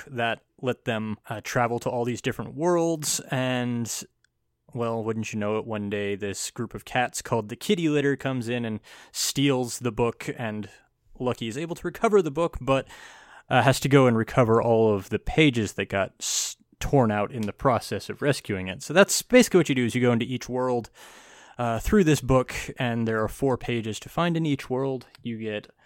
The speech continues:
one for getting three hundred coins in a level, you get another page for spelling Lucky, there's a page hidden in every level, and then there's another page you get just for finishing the level. And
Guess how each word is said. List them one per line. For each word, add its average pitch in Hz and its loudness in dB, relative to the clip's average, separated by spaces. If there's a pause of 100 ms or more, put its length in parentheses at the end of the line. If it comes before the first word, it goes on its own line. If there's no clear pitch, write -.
(420)
one 127 -2
for 120 -4
getting 110 -6
three 123 -6
hundred 113 -8
coins 143 -2
in 135 -2
a 127 -4
level, 120 -2
you 110 -4
get 101 -6
another 95 -8
page 98 -8
for - -16
spelling 98 -10
Lucky, 127 -4
there's 98 -8 (240)
a - -20
page 107 -8
hidden 175 6
in 139 -2
every 123 -2
level, 117 2
and 110 0
then 113 0
there's 107 -2
another 160 0
page 135 -2
you 113 -2
get 117 -2 (340)
just - 4
for 131 2
finishing 98 -8
the 95 -6
level. 95 -6 (380)
And 101 -6